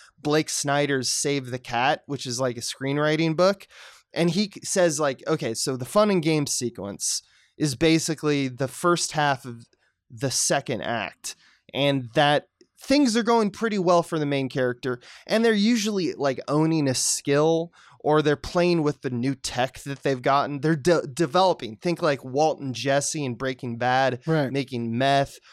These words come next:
Speaker 1: or having a good, and just, like, generally having a good time. Think about, like, uh, the suit building. You mentioned Shane Black.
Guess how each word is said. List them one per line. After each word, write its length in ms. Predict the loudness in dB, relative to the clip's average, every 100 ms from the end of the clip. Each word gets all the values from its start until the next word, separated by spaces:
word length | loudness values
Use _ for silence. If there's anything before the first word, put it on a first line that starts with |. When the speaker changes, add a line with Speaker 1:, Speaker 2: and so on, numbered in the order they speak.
| -20 -8
Speaker 1:
or 200 | -2 -2
having 340 | 2 0 0 -6
a 60 |
good, 180 | -2 -4
and 300 | -2 -2 -2
just, 160 | -4 -4
like, 160 | -4 -6
generally 500 | -8 -2 0 0 -2
having 340 | 0 0 0 -2
a 60 |
good 200 | -2 -4
time. 380 | -2 -2 0 -2 -8 -20 -2
Think 160 | -2
about, 260 | 2 2 4
like, 200 | 2 2
uh, 220 | 0 0
the 120 | -2
suit 460 | -6 -4 -4 -4 -2
building. 520 | 2 2 4 2 0 -2
You 160 | -2
mentioned 480 | 0 0 0 -4 -4
Shane 340 | -4 -2 -2
Black. 440 | 0 2 2 0